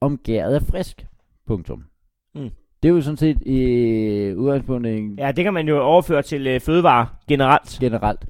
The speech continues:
Speaker 1: Og en af de ting, man kan, hvor man bedst kan kontrollere det, det er ved at kigge på den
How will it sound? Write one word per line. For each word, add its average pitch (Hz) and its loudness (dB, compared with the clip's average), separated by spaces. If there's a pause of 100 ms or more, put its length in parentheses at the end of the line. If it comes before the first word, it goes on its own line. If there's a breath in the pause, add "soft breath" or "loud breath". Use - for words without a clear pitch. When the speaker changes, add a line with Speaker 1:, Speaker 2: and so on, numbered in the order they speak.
(220 soft breath)
Speaker 1:
Og 120 2
en 156 0
af 147 0
de 139 -12
ting, 143 -2
man 131 -4
kan, 113 0
hvor 117 -2
man 104 -4
bedst 143 -2
kan 127 -4
kontrollere 107 -2
det, 101 -4 (100)
det 127 0
er 110 2
ved 107 0
at 92 -2
kigge - -6
på 107 0
den 101 -2